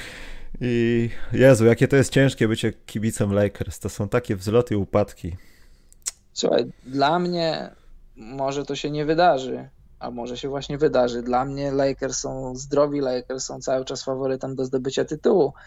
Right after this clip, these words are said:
Speaker 2: A to, jak oni są zdrowi albo jak są niezdrowi, to jest poza moją kontrolą. Ja tego nie wiem, jak bardzo naciągnięta jest pachwina teraz Antonego Davisa, czy zagra w meczu piątym.
Speaker 1: Nie zagra.
Speaker 2: Nie wiem, jak,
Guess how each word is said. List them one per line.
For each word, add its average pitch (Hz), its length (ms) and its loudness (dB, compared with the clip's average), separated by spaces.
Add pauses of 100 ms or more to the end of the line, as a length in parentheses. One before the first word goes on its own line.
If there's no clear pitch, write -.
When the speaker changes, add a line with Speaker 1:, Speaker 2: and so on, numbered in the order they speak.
(340)
Speaker 2:
A 131 180 0
to, 151 140 4
jak 147 200 4
oni 143 160 -6
są 143 180 -8
zdrowi 139 320 -2
albo 135 220 -2
jak 135 140 -2
są 147 140 -6
niezdrowi, 131 520 -4
to 135 80 -6
jest 127 120 -6
poza 139 220 -2
moją 135 240 -4
kontrolą. 131 420 -4
Ja 135 100 -4
tego 143 220 0
nie 165 160 2
wiem, 139 160 0
jak 131 180 0
bardzo 135 320 2
naciągnięta 131 580 -8
jest 123 160 -8
pachwina 123 400 -8
teraz 120 240 -4
Antonego 123 420 -6
Davisa, 117 400 0
czy 123 140 -4
zagra 120 260 2
w 123 40 -4
meczu 117 240 -4
piątym. 120 420 -2
Speaker 1:
Nie 120 120 8
zagra. 104 320 8
Speaker 2:
Nie - 80 4
wiem, - 120 -18
jak, 143 120 -2